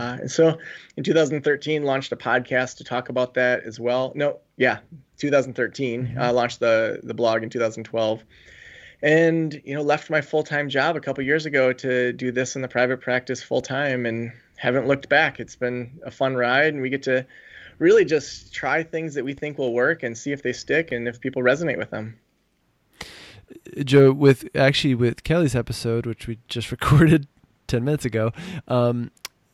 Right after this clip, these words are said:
Speaker 2: we talked about this idea of, like, people who are successful in business. You're one of those people. I don't know if that's a surprise to you. And, <laughs> uh,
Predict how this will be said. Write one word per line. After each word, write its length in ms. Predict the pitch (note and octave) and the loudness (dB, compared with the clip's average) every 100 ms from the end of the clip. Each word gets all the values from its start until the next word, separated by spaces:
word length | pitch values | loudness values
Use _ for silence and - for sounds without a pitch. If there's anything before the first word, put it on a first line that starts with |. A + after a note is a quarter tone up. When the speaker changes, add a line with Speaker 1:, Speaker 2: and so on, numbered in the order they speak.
| _ | _
Speaker 2:
we 240 | D3+ D#3+ | -2 -2
talked 460 | E3 - D3+ G#3 - | -2 -4 -4 -4 -4
about 400 | F#3+ C#3+ B2+ B2 | -2 0 0 -2
this 180 | C3 - | -4 -2
idea 380 | C3 B2 B2 B2 | -2 0 0 0
of, 140 | A2+ | 0
like, 380 | A#2 G#2+ - - _ _ _ _ - - _ | -4 -4 -8 -16 _ _ _ _ -20 -20 _
people 380 | D3+ D#3+ - D3+ | -6 -6 -4 -6
who 500 | B2+ C#3 C3 B2+ B2 A#2 _ _ _ _ _ _ | -2 -2 0 0 -2 -4 _ _ _ _ _ _
are 120 | B2+ | -8
successful 640 | B2 C3 - A2+ G2+ A#2 A2+ | -6 -8 -4 -4 -2 -2 -4
in 100 | A2 | -2
business. 500 | A2 G#2 G#2+ G#2+ - _ _ | -4 -4 -8 -10 -14 _ _
You're 220 | C3 A#2+ | -6 -2
one 160 | A#2 A#2 | -2 -2
of 60 | A2+ | -2
those 180 | A2 | -4
people. 440 | - A2+ - A#2+ C3 - - - _ | -4 -6 -2 -2 -4 -10 -20 -20 _
I 100 | A2 | -10
don't 80 | A2 | -8
know 60 | |
if 60 | A2 | -8
that's 200 | A2+ - | -8 -10
a 40 | |
surprise 420 | A2+ A2 A2+ A2 | -10 -6 -6 -6
to 80 | - | -4
you. 120 | A#2+ C3+ - - C3 | -4 -4 -12 -14 -6
And, 420 | C3 B2+ B2+ A#3 | 0 4 4 2
<laughs> 0 | |
uh, 320 | F#3 C#3+ C3 | 2 4 4